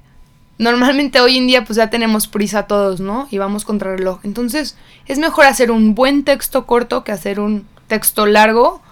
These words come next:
que diga todo y nada. Eh, también es importante tener una buena ortografía y puntuación para que la gente entienda cuándo estás reforza-, reforzando algo,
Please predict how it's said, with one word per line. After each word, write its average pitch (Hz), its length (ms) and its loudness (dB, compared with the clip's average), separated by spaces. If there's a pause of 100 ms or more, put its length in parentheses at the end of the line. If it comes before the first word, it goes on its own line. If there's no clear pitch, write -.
(160)
que 202 100 -4
diga 214 320 0
todo 202 400 2
y 208 120 -4
nada. 196 420 0 (760)
Eh, 254 400 8
también 247 280 0
es 262 120 -4
importante 220 720 -2
tener 202 340 -2
una 208 160 0
buena 196 320 0
ortografía 196 920 -2
y 247 80 -2
puntuación 202 800 -4 (520)
para 196 300 2
que 202 100 -4
la 202 140 -2
gente 214 320 -4
entienda 214 520 -2
cuándo 220 480 2
estás 196 580 -2 (260)
reforza-, 196 500 -4 (120)
reforzando 196 720 -4
algo, 214 500 2